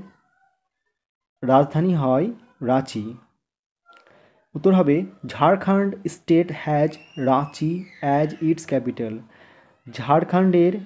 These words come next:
রাঁচি, আহ, ঝাড়খণ্ড রাজ্যের রাজধানী হয় রাঁচি। পাঁচের প্রশ্ন, Can you say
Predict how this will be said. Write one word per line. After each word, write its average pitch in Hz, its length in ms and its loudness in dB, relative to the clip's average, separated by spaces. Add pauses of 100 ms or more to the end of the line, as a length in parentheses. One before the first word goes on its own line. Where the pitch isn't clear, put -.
(500)
রাঁচি, 135 560 0
আহ, 127 80 2
ঝাড়খণ্ড 156 560 0
রাজ্যের 143 480 2 (640)
রাজধানী 147 500 0
হয় 135 360 -2 (220)
রাঁচি। 120 480 -6 (1300)
পাঁচের 170 260 6
প্রশ্ন, 185 440 2 (320)
Can 175 260 4
you 185 220 0
say 170 320 4